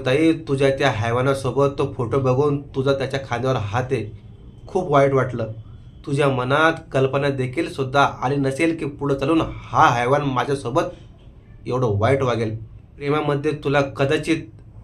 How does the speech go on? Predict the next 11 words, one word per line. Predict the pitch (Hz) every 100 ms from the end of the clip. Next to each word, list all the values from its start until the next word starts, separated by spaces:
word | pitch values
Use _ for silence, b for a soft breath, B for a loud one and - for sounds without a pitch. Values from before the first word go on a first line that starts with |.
| -
योग्य | 131 135 131 156 147 - -
अयोग्य | 143 156 160 147 156 123
याची | 123 123
कल्पनाही | 139 - 139 135 151 156 160
नसेल. | 151 139 107 101
तुझ्या | - - - - 170
घरच्यांना | 127 123 - 151 147 147
एवढं | 143 143 139
सोनं | 143 131 135 143
नाणं | 131 139
दिलं, | 135 131 127